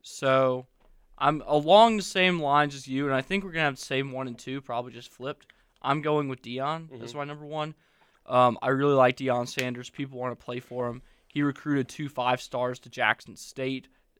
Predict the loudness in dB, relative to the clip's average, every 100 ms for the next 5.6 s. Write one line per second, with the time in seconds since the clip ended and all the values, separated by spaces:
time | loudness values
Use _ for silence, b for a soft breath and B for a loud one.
0 | -20 -6 -2 -2 -4 -8 -8 -2 0 0
1 | -2 -4 -4 -4 -4 -6 -14 -16 -16 -18
2 | -12 2 2 2 -4 -6 _ _ _ _
3 | _ _ -2 2 6 6 4 2 -8 -8
4 | -12 -4 -4 -4 -6 -6 -6 -14 -12 -12
5 | -12 -14 -14 -18 -18